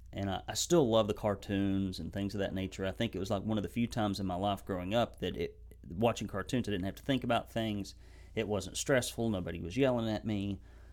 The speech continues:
I was just happy, right? So I think now, even though I'm older, when I watch cartoons, I'm like, "Oh, this is peaceful. You don't have to think about this real hard. This is all fake. This is a nice little adventure story. It wraps up in twenty-two minutes. This is fantastic."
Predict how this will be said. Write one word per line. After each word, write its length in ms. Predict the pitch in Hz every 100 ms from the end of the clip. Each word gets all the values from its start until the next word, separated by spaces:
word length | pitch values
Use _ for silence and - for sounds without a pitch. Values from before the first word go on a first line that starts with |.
| - - - - - -
I 80 | 113
was 100 | 110
just 160 | 113
happy, 360 | 117 95 - -
right? 340 | 104 104 104
So 140 | - 98
I 40 |
think 220 | 98 120
now, 340 | 117 123 120 117
even 240 | 110 107
though 140 | 104 98
I'm 140 | 95
older, 440 | 131 123 117 113 104
when 180 | 104
I 40 | 87
watch 260 | 117 -
cartoons, 540 | - 82 - 131 123 107
I'm 80 | 92
like, 120 | 120
"Oh, 140 | 147
this 180 | 120 -
is 60 | -
peaceful. 360 | 92 82 -
You 60 | 92
don't 80 | 127
have 80 |
to 60 | -
think 200 | 123 120
about 240 | 113 110
this 180 | 110 101
real 120 | 110
hard. 560 | 101 101 98 98 95 92
This 240 | 60 101 123
is 100 | 104
all 140 | 101
fake. 560 | 98 - 92 92 90 -
This 200 | 101 110
is 60 |
a 60 | 101
nice 280 | 98 104 -
little 140 | 104
adventure 360 | 98 101 98 92
story. 380 | - 101 95 107
It 80 |
wraps 280 | 117 107 -
up 120 | 101
in 100 | 95
twenty-two 440 | 95 87 90 - 90
minutes. 360 | 95 95 -
This 200 | 107 107
is 60 | 90
fantastic." 640 | - 90 - - - -